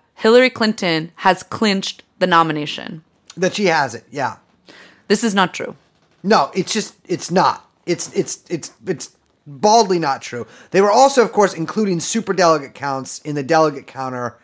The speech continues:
Speaker 2: at, uh, in five thirty-eight, et cetera, et cetera.
Speaker 1: Yes.
Speaker 2: Even though those people hadn't technically, like, voted or whatever yet for the nominee,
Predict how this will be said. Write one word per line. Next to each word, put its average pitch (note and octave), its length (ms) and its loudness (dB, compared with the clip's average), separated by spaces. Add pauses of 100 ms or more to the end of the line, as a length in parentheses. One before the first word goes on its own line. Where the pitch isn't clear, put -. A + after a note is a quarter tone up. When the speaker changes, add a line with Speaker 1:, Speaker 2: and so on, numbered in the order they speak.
(400)
Speaker 2:
at, C3+ 420 -4
uh, B2 560 -4
in A#2+ 160 -12
five C#3 300 -4
thirty-eight, B2+ 440 -6
et G#2 120 -16
cetera, A#2 280 -10
et A2+ 100 -14
cetera. D#3+ 200 4
Speaker 1:
Yes. - 240 -8
Speaker 2:
Even A#3+ 240 2
though C4 120 8
those A3+ 160 6
people F#3+ 280 -4
hadn't G3+ 440 -2
technically, A3 640 -4
like, F#3 200 2
voted D#3 520 2
or B2 120 -4
whatever A#2 360 -8
yet G#2+ 420 -12 (300)
for - 160 -6
the C#3 100 -6
nominee, C#3+ 640 -4